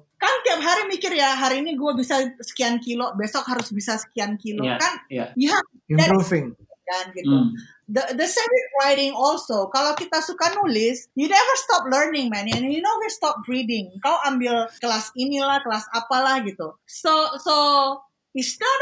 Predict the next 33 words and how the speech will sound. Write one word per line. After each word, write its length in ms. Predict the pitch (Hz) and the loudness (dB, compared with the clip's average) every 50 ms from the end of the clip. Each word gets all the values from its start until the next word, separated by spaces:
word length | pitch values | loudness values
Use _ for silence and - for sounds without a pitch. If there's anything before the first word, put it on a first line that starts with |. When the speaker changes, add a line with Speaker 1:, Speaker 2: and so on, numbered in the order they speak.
| 523 - | 0 0
Speaker 1:
about 420 | 262 269 262 254 247 240 233 226 226 - _ _ _ | 2 2 2 4 4 2 0 0 -4 -10 _ _ _
being 480 | - 190 202 254 294 294 294 285 277 | -8 0 2 4 4 4 4 2 2
good 220 | 240 226 269 269 269 - | 0 0 -2 -4 -2 -2
at 160 | 208 233 226 - | -6 -6 -6 -4
what 220 | 226 220 214 214 - 208 | -2 0 0 0 -2 -8
you 220 | 185 196 190 170 | -8 -8 -8 -6
do. 280 | _ 247 294 349 370 359 | _ -4 -2 -2 -4 -4
It's 180 | 262 247 240 - | -6 -6 -2 -2
about 400 | 277 247 220 320 330 339 330 247 | -2 0 2 2 2 2 2 -2
wanting 680 | 220 226 262 277 339 381 403 415 381 - 415 392 370 294 | 0 0 2 4 2 2 0 -2 -4 -4 -2 -2 -2 -2
to 100 | - 277 | 0 0
be 200 | 220 202 240 220 | 2 2 0 0
good 220 | - - 208 208 208 | 0 -2 -4 -4 -2
at 140 | 147 175 - | -6 -10 -10
what 180 | - 170 170 170 - | -8 -10 -10 -10 -12
you 140 | 175 165 151 | -18 -18 -18
do. 120 | 143 - - _ _ _ _ | -18 -20 -20 _ _ _ _
Speaker 3:
Ah, 220 | _ 110 107 107 107 | _ -16 -14 -12 -10
that's 280 | 113 113 104 - - - | -10 -10 -10 -12 -16 -16
good. 140 | _ - 135 | _ 0 2
Speaker 2:
Hmm. 640 | 131 131 127 127 123 120 117 110 107 202 196 - - _ _ _ | 4 4 4 2 2 0 0 -2 -4 -8 -10 -14 -20 _ _ _
Speaker 1:
If 100 | 277 226 | -2 2
you, 120 | 294 359 370 370 - - _ | 2 2 2 0 -4 -12 _
if, 180 | 330 320 339 339 | -4 -4 -2 0
if 180 | 330 311 294 285 | 0 0 0 2
you, 160 | 285 311 349 339 339 339 - | 2 0 2 2 0 -2 0
if 140 | 320 311 277 | 0 2 4
you 140 | 294 339 359 | 4 2 0
have 360 | 320 - - 415 453 494 480 - - - _ _ _ _ | 0 0 2 4 4 4 2 -2 -6 -14 _ _ _ _
the, 280 | - 214 240 285 294 294 285 285 285 277 - | -6 0 4 4 6 6 6 4 2 0 0
the, 200 | 240 240 269 269 269 262 262 254 262 277 | 0 2 4 4 4 4 4 2 2 2
apa 260 | - - - - 359 | 0 0 0 0 -2
ya 220 | 262 208 185 175 | 0 0 -2 -2